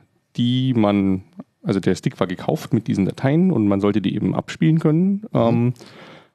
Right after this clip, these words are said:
Speaker 1: aber halt nicht kopieren, um zu verhindern, dass, äh, man halt beliebig viele Dubletten davon macht, also letztendlich halt Raubkopien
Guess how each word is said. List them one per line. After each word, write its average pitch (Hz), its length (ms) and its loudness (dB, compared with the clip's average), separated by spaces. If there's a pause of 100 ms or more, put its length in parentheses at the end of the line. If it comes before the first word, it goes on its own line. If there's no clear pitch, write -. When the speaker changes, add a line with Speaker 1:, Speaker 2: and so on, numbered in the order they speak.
Speaker 1:
aber 120 280 2
halt 117 140 2
nicht 110 180 0
kopieren, 101 520 0 (260)
um 104 240 0
zu - 120 -4
verhindern, 107 680 2
dass, - 580 -2
äh, 92 440 2
man 101 540 0
halt 92 280 -2
beliebig 190 260 -2
viele 190 160 -2
Dubletten 117 320 -2
davon 110 200 0
macht, 107 200 -2
also 92 140 -2
letztendlich 90 400 -2
halt - 240 -6
Raubkopien 170 440 0